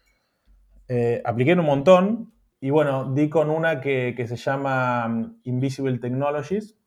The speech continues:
que la descripción del puesto, que todavía está, por si alguno quiere <laughs> incursionar en, en el mundo,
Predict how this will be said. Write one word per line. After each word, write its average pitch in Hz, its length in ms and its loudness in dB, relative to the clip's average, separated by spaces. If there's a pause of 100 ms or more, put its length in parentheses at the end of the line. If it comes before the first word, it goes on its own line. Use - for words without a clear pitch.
que 127 720 0
la 127 160 0
descripción 147 560 0
del 190 180 2
puesto, 202 640 0
que 120 100 -6
todavía 127 400 -2
está, 170 500 4
por 117 140 -8
si 117 340 -6
alguno 127 460 -4
quiere 139 420 0
<laughs> - 200 -16 (680)
incursionar 143 760 2
en, 139 300 2
en 131 120 0
el 135 120 2
mundo, 165 520 2